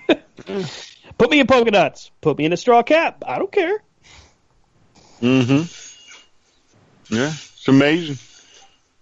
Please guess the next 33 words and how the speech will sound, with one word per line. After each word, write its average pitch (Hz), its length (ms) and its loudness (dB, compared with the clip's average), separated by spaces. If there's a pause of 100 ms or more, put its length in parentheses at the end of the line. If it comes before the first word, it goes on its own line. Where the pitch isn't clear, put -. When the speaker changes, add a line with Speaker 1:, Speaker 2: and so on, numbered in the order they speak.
(1700)
Speaker 2:
Funny. 170 340 2 (600)
Funny. 240 300 -2 (320)
Great. 226 300 0 (680)
Anyway, 156 320 2
take 143 260 -6
it 131 60 -8
back 120 180 -2
to 107 80 -12
you, 95 100 -10
Stan. - 220 -20 (580)
Speaker 1:
Back 226 260 0
to 156 120 -4
Speaker 2:
I - 40 0
Speaker 1:
me. 135 100 -6
Speaker 2:
just, - 200 -14
I 165 120 0
always 165 260 2
wanted 110 240 -8
to 85 60 -20
say 98 180 -14
that. 92 140 -16 (540)
Back 104 220 -6
to 104 80 -14
you, 95 120 -16
Stan. 92 260 -20 (640)
Speaker 1:
<laughs> - 200 -16
Back - 240 -2
to 135 80 0
you, 147 120 2
Brian. - 340 -8 (560)
Thank 185 240 0
you, 104 140 -12
Brian. 104 380 -8